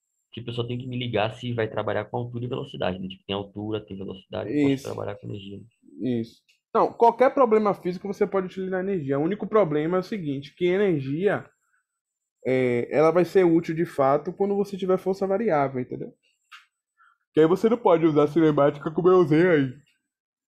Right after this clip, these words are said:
Speaker 2: Aí vai dar problema. Mas se você tiver, é, qualquer problema de física, você pode usar energia, cara. Qualquer um. Problemas da mecânica, né, em geral.
Speaker 1: Quando você se refere,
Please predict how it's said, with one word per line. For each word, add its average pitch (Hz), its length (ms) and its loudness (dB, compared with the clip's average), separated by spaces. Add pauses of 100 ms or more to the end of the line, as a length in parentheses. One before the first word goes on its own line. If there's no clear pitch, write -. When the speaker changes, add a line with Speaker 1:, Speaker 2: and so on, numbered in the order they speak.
(340)
Speaker 2:
Aí 139 160 2
vai 165 140 2
dar 160 120 4
problema. 135 520 0 (420)
Mas 196 180 2
se 240 100 2
você 233 260 6
tiver, 160 1040 4
é, 110 520 -2 (560)
qualquer 349 300 0
problema 214 400 4
de 202 80 -2
física, 190 400 -4
você 220 100 0
pode 208 220 0
usar 196 140 0
energia, 135 400 -4
cara. - 140 -18 (100)
Qualquer - 280 -4
um. 123 240 -8 (800)
Problemas 175 320 4
da 190 100 4
mecânica, 147 540 0
né, 143 140 -2
em 151 40 -4
geral. 127 440 -2 (640)
Speaker 1:
Quando 156 240 -12
você 135 80 -14
se 120 180 -12
refere, 101 500 -18